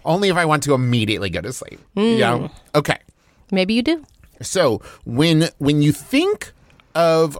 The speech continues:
Speaker 1: lager, right, oftentimes what people think of is, like, the, the, okay, if I say, like, uh,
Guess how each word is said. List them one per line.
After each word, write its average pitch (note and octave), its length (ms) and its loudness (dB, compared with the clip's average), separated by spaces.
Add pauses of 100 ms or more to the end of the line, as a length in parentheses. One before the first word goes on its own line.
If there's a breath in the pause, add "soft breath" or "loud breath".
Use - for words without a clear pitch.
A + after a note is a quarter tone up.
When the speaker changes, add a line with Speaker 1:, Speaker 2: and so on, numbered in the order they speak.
(120)
Speaker 1:
lager, B2 760 0 (680 soft breath)
right, C3 280 0
oftentimes E3 720 0
what C#3+ 140 0
people C3 320 0
think A#2 280 -2
of F#2+ 360 0 (100)
is, G2 640 0 (180)
like, G2+ 460 -8
the, F#2 420 -2
the, F#2 360 0 (640 soft breath)
okay, C#3 240 -2 (400 soft breath)
if A#2+ 160 2
I D#3+ 160 2
say, C3 680 0
like, G2+ 480 -4 (100)
uh, G2 300 -2